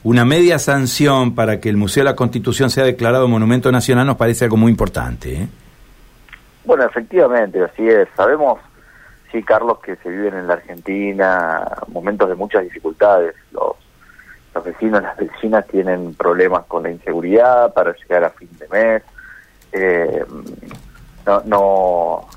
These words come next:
Speaker 2: no dejamos de ser empáticos con esta situación, pero creemos que justamente de tanto de,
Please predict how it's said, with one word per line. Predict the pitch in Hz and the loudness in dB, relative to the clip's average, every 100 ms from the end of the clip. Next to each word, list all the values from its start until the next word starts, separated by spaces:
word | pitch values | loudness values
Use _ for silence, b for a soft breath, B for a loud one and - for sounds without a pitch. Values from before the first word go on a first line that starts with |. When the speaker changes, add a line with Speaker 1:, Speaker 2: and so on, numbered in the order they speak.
| - - - - - | -20 -20 -20 -18 -4
Speaker 2:
no | 101 | 0
dejamos | 101 - 113 113 101 | 0 0 -2 -2 -4
de | - | -4
ser | 113 | -4
empáticos | 101 117 123 - | -4 -6 -6 -8
con | - 98 | -4 -6
esta | 101 104 | -6 -10
situación, | - 190 - - 120 135 B B B B - | -4 -4 -2 0 -2 -2 B B B B -4
pero | 98 104 | 0 2
creemos | - 135 160 - | 2 0 0 -6
que | 117 | -6
justamente | 151 - 123 120 139 117 | -6 -4 -4 -4 -4 0
de | 101 92 | 2 2
tanto | 131 139 143 123 101 | 0 -2 -2 0 4
de, | 95 92 85 73 | 4 4 2 -2